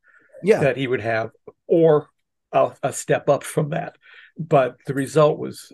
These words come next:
Speaker 2: uh, and, and I, you know, I, as we know, uh, am, am less a magician than you are.
Speaker 1: And that's,
Speaker 2: Wait.
Speaker 1: I'm not much of a magician, so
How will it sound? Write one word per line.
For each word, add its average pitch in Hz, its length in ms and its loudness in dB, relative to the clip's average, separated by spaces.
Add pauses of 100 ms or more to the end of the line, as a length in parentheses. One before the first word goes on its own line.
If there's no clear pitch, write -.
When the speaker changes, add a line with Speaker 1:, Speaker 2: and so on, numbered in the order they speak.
Speaker 2:
uh, - 300 -4
and, 147 160 -2
and 160 160 -2
I, - 240 -8
you 151 100 -6
know, - 160 -12 (160)
I, 120 360 -8 (120)
as 107 180 -12
we 139 100 -10
know, 107 240 -10 (260)
uh, 110 260 -12
am, 113 320 -12
am 113 160 -10
less 127 260 -10
a 143 60 -6
magician 110 480 -12
than 104 160 -12
you 127 160 -6
are. 101 180 -6 (300)
Speaker 1:
And 110 160 0
that's, 117 160 2
Speaker 2:
Wait. - 680 -14
Speaker 1:
I'm 110 160 0
not 110 220 0
much 127 180 0
of 85 80 -10
a 85 60 -8
magician, 87 440 -6
so 101 360 2